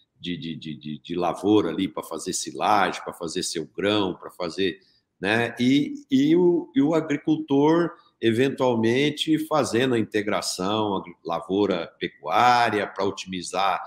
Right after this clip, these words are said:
a, a, as áreas e assim por diante. Você concorda com essa filosofia que as atividades agrícolas e pecuárias estarão cada vez mais juntas e integradas?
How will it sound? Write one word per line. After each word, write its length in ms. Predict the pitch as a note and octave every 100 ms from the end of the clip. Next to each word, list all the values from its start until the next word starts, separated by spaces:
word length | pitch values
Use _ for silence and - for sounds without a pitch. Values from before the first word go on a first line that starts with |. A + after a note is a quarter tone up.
| - - _ -
a, 100 | E2+
a, 420 | - D#2+ - -
as 180 | D#2+ -
áreas 640 | G#2 B2+ B2+ A2+ G#2+ F#2 F#2
e 80 |
assim 280 | G#2 - G2+
por 220 | - G2 F#2
diante. 460 | D2+ C2 - - _ _
Você 200 | - G#3
concorda 640 | - D#3+ A2+ E3 D#3+ B2+
com 80 | A2+
essa 180 | A2 G#2+
filosofia 840 | - G#2 G2 F2+ - B2+ B2+ F#2 -
que 160 | G#2+
as 160 | G#2 G2
atividades 800 | - G#2 F#2 E2 G2+ G2 - F2+
agrícolas 800 | D#2 - A#2+ A#2+ - F2 D2+ D#2+
e 180 | F2 -
pecuárias 540 | G2 - F2+ G#2 G2+ F#2
estarão 380 | - F#2+ G2 F#2+
cada 260 | G2+ F#2
vez 320 | E2+ A2+ F#2+
mais 640 | F#2+ F#2+ F2+ D#2+ - - _ _
juntas 520 | - B2 B2 - D#2+
e 60 | F2
integradas? 920 | E2 E2+ E2+ A2+ F2 - - - -